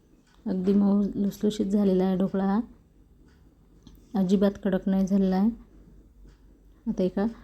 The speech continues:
डिशमध्ये पूर्ण काढून घेते. कशी वाटली तुम्हाला आजची रेसिपी ते नक्की सांगा. व्हिडिओ आवडल्यास नक्की लाईक करा, शेअर करा, कमेंट करा,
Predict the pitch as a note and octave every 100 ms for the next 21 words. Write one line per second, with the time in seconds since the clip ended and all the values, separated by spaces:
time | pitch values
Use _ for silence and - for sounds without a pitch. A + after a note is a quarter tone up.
0 | - - G3 - G#3 G3+ G3 G3 F#3+ F#3+
1 | F#3 F3+ G#3 G#3 G3+ A#3 C4+ - - -
2 | - _ - _ - - - G3+ - G3+
3 | G3+ G3 G3+ G3 F#3+ F#3+ - G3+ G3 G3+
4 | G#3 G#3 F#3+ - G#3+ - G3+ G3 G3+ G3+
5 | G3+ G3 G3 G3 G3+ - G3+ F3+ F#3 G3+
6 | G3+ - G#3 G#3 - G3 G3 G3+ G3 G3
7 | F#3+